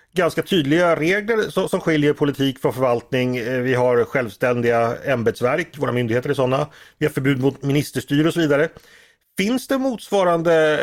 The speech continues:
regler på, på kommunal nivå, Patrik?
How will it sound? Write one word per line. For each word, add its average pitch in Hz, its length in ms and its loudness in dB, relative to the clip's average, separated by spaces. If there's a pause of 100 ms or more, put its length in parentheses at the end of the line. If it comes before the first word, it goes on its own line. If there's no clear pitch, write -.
(320)
regler 147 580 2
på, 143 440 0
på 156 120 0
kommunal 202 440 0
nivå, 117 300 2
Patrik? 110 520 -6